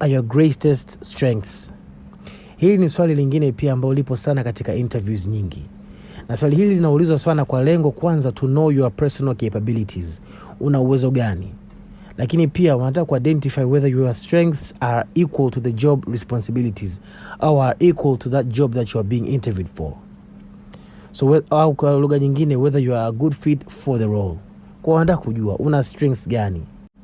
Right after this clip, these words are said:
Kwa hiyo unapolijibu hili swali, chagua key attributes au key strengths tatu au skills ambazo zinaendana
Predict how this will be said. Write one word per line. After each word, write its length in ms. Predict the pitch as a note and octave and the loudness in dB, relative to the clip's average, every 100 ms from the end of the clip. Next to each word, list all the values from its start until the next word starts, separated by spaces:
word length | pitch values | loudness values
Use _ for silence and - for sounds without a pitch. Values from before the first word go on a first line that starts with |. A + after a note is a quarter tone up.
| - - - - - - - | -20 -20 -20 -20 -20 -20 -4
Kwa 120 | C3 | 2
hiyo 80 | E3 | 4
unapolijibu 540 | D#3+ C#3 C#3+ E3+ G3+ | 4 2 2 2 2
hili 180 | F3+ D#3+ | 4 2
swali, 360 | - D3 A#2+ A2 | 2 0 0 -2
chagua 640 | - C#3+ E3+ G3 E3+ E3+ - - | -2 -2 0 2 2 0 -10 -14
key 340 | - G#3 G3 F#3 - | 0 2 2 0 -4
attributes 580 | D3 C#3+ C3+ A2+ G2+ - | -4 -2 -4 -4 -4 0
au 120 | D#3+ | 0
key 220 | C#3 G3 | 2 2
strengths 600 | E3+ - D3+ B2+ G2+ - - - | 0 2 0 0 -4 -10 -12 -6
tatu 440 | - B2 - D#2 C2 - - - - - - - | 0 0 -2 -12 -14 -20 -20 -20 -20 -20 -20 -8
au 180 | - D#3 | 0 0
skills 600 | - - C#3 A2+ F2+ - - - - - - - - | 0 0 0 0 -6 -12 -20 -20 -20 -20 -20 -18 -8
ambazo 360 | B2 C#3 E3 D#3 | -2 2 4 4
zinaendana 540 | C#3 D3 D3 C#3+ E3+ | 4 4 2 2 2